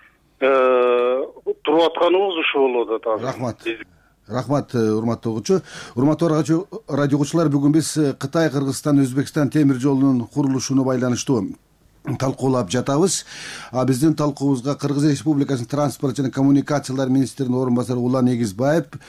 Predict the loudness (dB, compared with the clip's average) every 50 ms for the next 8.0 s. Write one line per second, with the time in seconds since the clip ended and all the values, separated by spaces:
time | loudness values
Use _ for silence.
0 | -20 -20 -20 -20 -10 -4 0 0 0 2 2 2 2 2 2 0 -2 -4 -2 -2
1 | 0 0 -2 -2 -6 -8 -6 -6 -4 -2 -2 0 2 2 2 0 -2 -4 -10 -20
2 | -20 -14 -8 -2 0 2 2 2 2 0 -4 -2 -2 0 2 2 2 0 2 2
3 | 2 4 4 4 4 2 0 -2 -6 -6 -4 -2 -2 -2 -2 -4 _ _ _ 0
4 | 2 4 4 4 4 2 0 -4 -4 -2 -2 -2 -2 -2 -2 -2 -2 0 0 2
5 | 0 0 -2 -4 -2 0 0 0 0 -2 -4 -4 -4 -4 -6 -6 -6 -4 -2 0
6 | 0 -2 -2 -2 0 0 0 0 -2 -4 -2 -4 -4 -2 -2 0 2 2 2 2
7 | 2 0 -2 -2 -2 -2 -2 -2 0 0 2 2 4 4 4 4 2 2 0